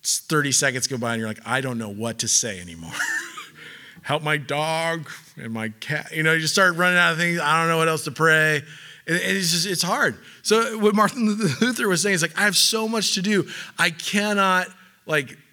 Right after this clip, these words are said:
I cannot neglect prayer. There's so much to do. I need the power of the Holy Spirit. I need God's Spirit in my life because our purpose, uh, because our purpose cannot be accomplished by what we can provide,"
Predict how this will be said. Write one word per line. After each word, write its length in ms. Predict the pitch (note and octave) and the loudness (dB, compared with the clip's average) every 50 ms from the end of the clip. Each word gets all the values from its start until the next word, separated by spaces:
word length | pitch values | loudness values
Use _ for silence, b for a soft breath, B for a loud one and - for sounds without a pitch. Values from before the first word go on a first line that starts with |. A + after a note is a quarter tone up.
| _ _ | _ _
I 80 | - D3+ | -6 -6
cannot 400 | D3 - - F#3 F#3 F3 F3 E3+ | -4 -4 -2 -2 0 0 -2 -2
neglect 520 | D#3 D3 C#3+ C3 C#3 D3 D3 D3 - - | -4 -4 -4 -2 -2 -2 -2 -2 -6 -8
prayer. 300 | - - D#3+ A#3 G3+ B2 | -8 -8 -6 -4 -4 -4
There's 160 | G#2+ G#2 G#2 | -4 -6 -6
so 260 | - - - D#3 D3 D3 | -6 -4 -4 -2 -2 -2
much 260 | D3 D3+ C#3+ - - | -4 -4 -6 -6 -8
to 100 | - D3+ | -8 -8
do. 320 | D#3+ F#3+ B3+ C#4+ C3+ G2+ G#2 - - | -8 -10 -10 -12 -14 -16 -16 -12 -10
I 80 | C3 C#3 | -8 -4
need 360 | C#3+ D3+ D#3 E3 F#3 G3+ F#3+ | -2 0 0 2 0 0 0
the 80 | A3 | -2
power 320 | G3+ - - C3 B2+ C3+ D3 | -6 -6 -8 -6 -4 -4 -4
of 80 | D#3+ | -2
the 100 | D#3 D#3 | -2 -2
Holy 220 | C#3+ D3+ D#3 E3 D#3+ | -2 -2 -4 -4 -4
Spirit. 560 | D#3 - - G3+ A#3+ C#4+ B3+ D#3 - - - b b b b b b b b b b b b | -6 -6 -6 -8 -8 -8 -8 -10 -12 -14 -20 b b b b b b b b b b b b
I 80 | - D#3 | -2 2
need 160 | F#3 G#3+ G3+ | 2 2 4
God's 240 | G#3 G#3+ G#3+ G3+ - | 4 2 2 4 2
Spirit 320 | - - - A3 G#3+ A3+ | 0 0 0 -2 0 0
in 60 | A3 G#3+ | 2 2
my 100 | G#3+ G#3 | 2 2
life 520 | A3 A#3+ B3 A3 E3 - - - - - - | 2 4 2 2 2 -2 -6 -12 -18 -8 -4
because 260 | G3 F3 A3+ A3 - | 2 2 4 4 4
our 160 | - G#3 G3+ | 2 2 0
purpose, 760 | F3+ - - A3 A3+ A#3+ A3 C4 A3 - - - - - - | 0 0 0 0 0 2 2 2 2 4 2 0 -4 -6 -2
uh, 280 | G3 F#3+ F3 F#3 F3 E3 | 0 2 2 2 0 -2
because 360 | E3 F#3 - - A#3+ A3 G#3 | -4 -4 0 0 0 2 2
our 120 | G#3+ G3 | 2 0
purpose 360 | - - A3+ B3+ C4 A#3+ - | 0 0 -2 -2 0 -2 -2
cannot 320 | - - G#3 G3+ G#3 A3 A#3 | -2 -2 -2 -2 -2 -2 -2
be 120 | G#3 G3+ | -2 -2
accomplished 640 | F3 D#3+ - G3+ G#3 A#3 A3 A#3+ G#3 E3+ - - B B B B B - | -2 -2 -2 -2 -2 -2 0 2 2 2 2 -2 B B B B B 0
by 100 | G3 F#3+ | 2 4
what 240 | F#3+ G3+ G#3 A3 G3+ | 4 4 2 2 2
we 200 | F#3+ A3 A#3+ A3+ | 4 4 4 4
can 180 | - A#3+ G#3+ | 2 2 2
provide," 600 | E3+ G#3+ G#3+ G#3 A#3 C4+ D#4+ - - - F2 - | 2 2 2 2 2 2 2 2 2 0 -2 -6